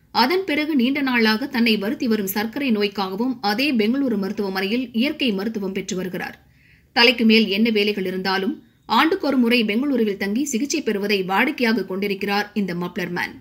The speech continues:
மும்பை ஆஸ்பத்திரிகள்ல மும்பைக்காரங்களுக்கு தான் ட்ரீட்மெண்ட்,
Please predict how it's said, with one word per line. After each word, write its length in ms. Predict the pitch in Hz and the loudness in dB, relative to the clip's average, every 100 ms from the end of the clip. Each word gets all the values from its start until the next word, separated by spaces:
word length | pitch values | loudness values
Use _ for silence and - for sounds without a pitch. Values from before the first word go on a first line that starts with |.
| - _ _ _ _ _ _ _ _ | -20 _ _ _ _ _ _ _ _
மும்பை 440 | 208 220 220 202 | 2 4 6 4
ஆஸ்பத்திரிகள்ல 760 | 208 - - 196 196 185 196 208 196 | -2 -4 -4 -2 -2 0 -2 -4 -4
மும்பைக்காரங்களுக்கு 760 | 208 254 262 220 214 202 196 | 0 0 2 0 0 -2 -4
தான் 240 | 220 202 196 | -6 -6 -6
ட்ரீட்மெண்ட், 420 | 196 180 196 202 | -6 -6 -4 -4